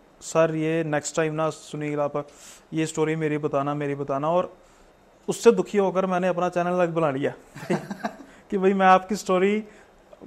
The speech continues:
कोई, मतलब, अभी आप, आपको भी बाकी के साथ पॉडकास्ट करना होता है, अब आप हर बात तो नहीं कर सकते इनवाइट, तो इसलिए फिर मैं आपकी स्टोरीज आपके, अपनी जुबानी सुनाओ करूँगा अपने नए चैनल पे, Narrate by Sunil।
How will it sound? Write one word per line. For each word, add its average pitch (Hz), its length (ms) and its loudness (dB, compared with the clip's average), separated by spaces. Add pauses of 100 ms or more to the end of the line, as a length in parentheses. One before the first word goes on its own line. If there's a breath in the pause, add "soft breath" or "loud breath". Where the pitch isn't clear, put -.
कोई, 208 420 4
मतलब, 175 520 -2
अभी 160 180 0
आप, 165 200 -2
आपको 151 440 0
भी 180 200 -2
बाकी 160 360 0
के 165 80 -4
साथ 160 160 0
पॉडकास्ट 151 460 -4
करना 151 240 -4
होता 151 240 -4
है, 156 60 4
अब 156 80 2
आप 151 200 2
हर 147 140 0
बात 156 240 0
तो 156 60 -2
नहीं 156 100 -4
कर 147 140 0
सकते 147 280 -8
इनवाइट, 143 300 -4 (100)
तो 147 140 -2
इसलिए 151 300 -4
फिर 156 180 -4
मैं 156 240 -2
आपकी 147 340 -2
स्टोरीज 151 500 -2 (380 loud breath)
आपके, 165 580 2
अपनी 185 480 -2
जुबानी 160 300 0
सुनाओ 151 280 -2
करूँगा 156 220 -2
अपने 160 180 -6
नए 147 160 -2
चैनल 143 260 -6
पे, 160 180 -2
Narrate 160 400 2
by 165 120 -4
Sunil। 160 240 -4